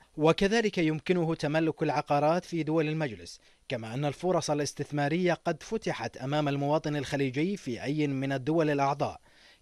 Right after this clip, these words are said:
كما أسهمت قرارات القمم في منح مئات الآلاف من مواطني دول المجلس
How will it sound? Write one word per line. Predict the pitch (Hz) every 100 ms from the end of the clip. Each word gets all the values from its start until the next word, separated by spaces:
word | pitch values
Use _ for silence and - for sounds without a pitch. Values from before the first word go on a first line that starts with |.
| -
كما | 92 104
أسهمت | 135 165 156 -
قرارات | - 143 139 147 147
القمم | 131 175 170 156 160 160 - _ -
في | 113
منح | 113 170 170 170
مئات | 156 151 202 208 202
الآلاف | 190 175 151 165 175
من | 175 170 165
مواطني | 160 156 147 147 160 165
دول | 156 156 151
المجلس | 156 143 95 82